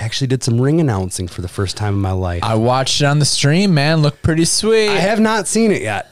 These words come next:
Speaker 1: Um, but one of the wrestlers there is the old, uh, Jay Cross, one half of Team S O B. <laughs> And on his gimmick table, Adam, was this, uh, well, it's about a foot tall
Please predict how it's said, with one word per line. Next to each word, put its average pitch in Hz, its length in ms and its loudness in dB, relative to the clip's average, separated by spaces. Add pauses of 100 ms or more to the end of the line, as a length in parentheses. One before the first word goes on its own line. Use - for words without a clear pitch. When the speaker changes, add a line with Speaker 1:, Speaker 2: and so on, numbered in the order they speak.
Speaker 1:
Um, 131 420 -2
but 190 320 0
one 170 160 2
of 196 60 4
the 185 80 4
wrestlers 165 480 2
there 135 380 0 (380)
is 107 260 -4
the 113 200 0
old, 117 420 2
uh, 101 300 -2
Jay 123 320 0
Cross, 190 600 -2
one 147 220 0
half 147 360 -2
of 117 180 -4 (380)
Team 190 360 2
S - 280 -2
O 170 220 2
B. 214 420 0
<laughs> - 40 -16 (840)
And 143 400 -2
on 180 260 0
his 196 180 2
gimmick 180 360 0
table, 143 360 0
Adam, 127 380 0
was 117 240 -2
this, 127 400 -2
uh, 107 340 0 (640)
well, 233 120 0
it's 277 100 0
about 285 240 2
a 165 40 0
foot - 380 -2
tall 135 580 0